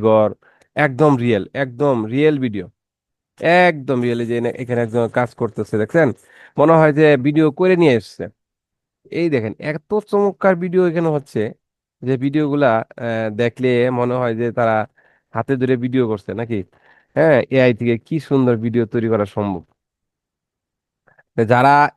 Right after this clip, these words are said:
এই ধরনের এআই তৈরি খুঁজতেছেন, পাচ্ছেন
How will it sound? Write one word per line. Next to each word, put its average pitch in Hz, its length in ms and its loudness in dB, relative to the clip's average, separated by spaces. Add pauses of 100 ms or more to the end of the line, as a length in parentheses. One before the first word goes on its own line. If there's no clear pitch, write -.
এই 127 120 -2
ধরনের 131 280 0 (140)
এআই 127 200 0 (320)
তৈরি 131 220 -2 (200)
খুঁজতেছেন, 147 500 -2 (680)
পাচ্ছেন 123 380 0